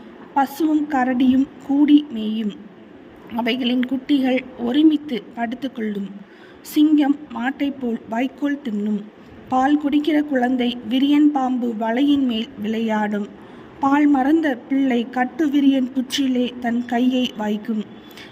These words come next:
என் பரிசுத்த பர்வதம் எங்கும் தீங்கு செய்வாருமில்லை, கேடு செய்வாருமில்லை. சமுத்திரம் ஜலத்தினால் நிறைந்திருக்கிறது போல், பூமி கர்த்தரை அறிகிற அறிவினால் நிறைந்திருக்கும்.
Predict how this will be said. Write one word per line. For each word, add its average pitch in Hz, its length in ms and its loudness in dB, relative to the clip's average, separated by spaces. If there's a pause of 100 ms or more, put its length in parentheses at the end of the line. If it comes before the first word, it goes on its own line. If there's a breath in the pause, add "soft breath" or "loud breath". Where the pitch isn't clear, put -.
என் 254 200 2
பரிசுத்த 294 560 0
பர்வதம் 262 460 -2
எங்கும் 262 460 -2
தீங்கு 302 460 2
செய்வாருமில்லை, 247 840 -2 (180)
கேடு 269 420 0 (100)
செய்வாருமில்லை. 240 840 0 (380 loud breath)
சமுத்திரம் 285 720 0 (160)
ஜலத்தினால் 262 600 0
நிறைந்திருக்கிறது 277 800 0 (120)
போல், 220 220 0 (460 loud breath)
பூமி 294 500 4
கர்த்தரை 262 540 2
அறிகிற 247 500 -2
அறிவினால் 233 880 -4
நிறைந்திருக்கும். 214 720 -4